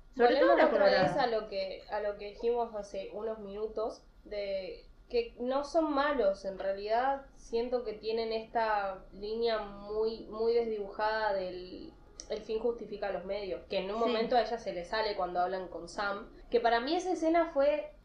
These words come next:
Speaker 2: muy bonita, me
Speaker 1: Sí.
Speaker 2: gustó mucho,
Speaker 1: Sí.
Speaker 2: mucho, mucho.
Speaker 1: Pero ¿quién la tenía que cagar? El pelotudo de John, y el Capi del culo ese,
Speaker 2: Ah,
Speaker 1: y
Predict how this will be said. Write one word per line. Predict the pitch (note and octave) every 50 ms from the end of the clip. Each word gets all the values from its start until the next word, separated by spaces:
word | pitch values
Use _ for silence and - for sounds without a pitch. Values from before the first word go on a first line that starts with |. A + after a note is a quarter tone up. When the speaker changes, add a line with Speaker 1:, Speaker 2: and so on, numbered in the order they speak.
| - -
Speaker 2:
muy | B3 B3 B3+ C#4 C4 C4
bonita, | A#3 A3 G#3 G#3 G3+ F3+ F#3 F3+ F3
me | F#3 A#3+ A3
Speaker 1:
Sí. | A3
Speaker 2:
gustó | A3+ G#3+ - C#4 C#4
mucho, | C4+ B3+ A#3+ - - F#3+ F3+ - - - -
Speaker 1:
Sí. | - - D4 C4 A#3+
Speaker 2:
mucho, | A#3+ A#3+ - A#3+ A3+ G#3+
mucho. | G#3 G#3 F3+ F#3 F#3+ - -
Speaker 1:
Pero | A#3+ A3 G#3+ -
¿quién | C4+ C4 C4+
la | C4+ C4+
tenía | C4+ B3+ B3+ B3+ B3+
que | C4+ C4
cagar? | B3+ B3 A#3+ C4 D#4 F#4+ - - - -
El | A3+ C#4 -
pelotudo | A#3+ G#3 A3 A3+ G#3+ - A#3 A3+ A3+ A3+ A3+
de | A3+ A3+ -
John, | - D#4+ E4 E4 E4 - - - - - - -
y | A#3
el | G#3+ G#3 G#3+ G3+ -
Capi | A#3+ A3+ A3+ B3+ A#3+
del | A3+ A3+ G#3+ A3 - - -
culo | - D#4 D4+ D4 D4+ D4+ D#4
ese, | D#4+ F#4 F4+ - D#4+ D#4+ F4+ F#4 -
Speaker 2:
Ah, | E4+ F4+ F#4 F#4 F#4
Speaker 1:
y | F#4